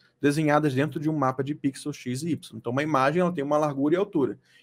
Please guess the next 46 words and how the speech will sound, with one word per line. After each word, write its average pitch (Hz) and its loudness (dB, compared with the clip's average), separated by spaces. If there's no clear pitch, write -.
E 147 4
dentro 170 6
dessa 170 4
largura 175 6
e - 4
altura 180 2
tem 196 0
vários 196 0
pontinhos 185 -4
ali 180 0
dentro 156 -4
que - 0
acabam 151 4
compondo 139 -2
a 131 0
imagem. 113 -2
Lembra 175 10
lá 160 12
no 165 4
capítulo 139 0
de 127 -6
cores 180 8
que 135 0
a - 2
gente 135 -4
viu 127 2
ali 123 2
como, 127 -4
como 131 2
extrair 127 2
as 120 -2
cores, 123 0
que 131 -12
cada 180 6
parte 147 0
da 135 4
cor 135 -2
é 131 -2
um 123 -2
pixelzinho? 131 -2
Isso, 139 0
então, 127 -2
significa 131 0
ali 117 2
um 117 -2
bitmap. 113 -4